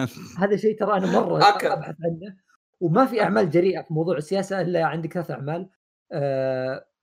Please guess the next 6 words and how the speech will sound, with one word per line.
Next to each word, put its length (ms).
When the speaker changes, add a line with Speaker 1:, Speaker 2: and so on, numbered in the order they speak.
Speaker 2:
أبطال 240
المجرة، 520
آه، 220
رقم 240
اثنين، 560
آه، 720